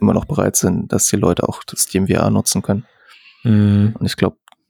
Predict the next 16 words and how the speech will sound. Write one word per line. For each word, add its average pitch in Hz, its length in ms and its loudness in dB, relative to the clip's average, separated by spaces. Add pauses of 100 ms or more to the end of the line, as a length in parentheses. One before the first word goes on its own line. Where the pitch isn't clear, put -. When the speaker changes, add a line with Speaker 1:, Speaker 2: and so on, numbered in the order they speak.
(320)
Speaker 1:
sie 98 80 2
sollten 95 380 0
halt - 400 -2
ihr, 92 520 2 (140)
ihr 92 200 0
Ökosystem 101 720 0
eben 101 280 0
so - 160 0
weit - 140 0
ausbauen, 101 480 0
dass - 120 -2
sie - 80 -2
es - 240 -4 (460)
Entwicklern - 500 -2
leicht 104 380 0
machen, 101 420 -2